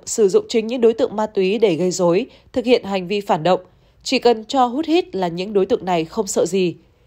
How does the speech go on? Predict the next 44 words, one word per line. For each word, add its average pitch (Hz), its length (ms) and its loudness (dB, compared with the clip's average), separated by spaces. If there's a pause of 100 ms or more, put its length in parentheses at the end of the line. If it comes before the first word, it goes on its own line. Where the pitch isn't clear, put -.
(440)
Nhấn 202 180 0
mạnh 247 180 0
thêm, 220 260 0 (380)
họa 240 200 0
ma 208 220 0
túy 208 380 -2
là 233 120 0
khôn 220 240 -2
lường, 202 240 2 (380)
Giám 214 200 0
đốc 320 140 0
Công 285 120 2
an 254 120 0
thành 202 160 -4
phố 185 220 -2
cho 233 160 -2
rằng 196 260 0 (360)
vấn 220 120 2
đề 262 140 4
đặt 208 160 -2
ra 208 280 2
là 190 180 2
cách 285 240 -6
phòng 185 240 -2
chống 185 300 -4
triệt 233 220 0
để 180 220 0
ma 190 120 -6
túy. 190 400 0 (360)
Đây 220 140 4
là 208 100 6
nhiệm 185 220 -4
vụ 202 280 2
của 196 160 4
cả 190 220 0
hệ 175 160 -2
thống 180 200 -4
chính 202 180 -8
trị, 254 280 -2 (260)
là 214 160 4
sự 214 160 -2
nghiệp 220 300 0
toàn 208 220 0
dân. 226 280 0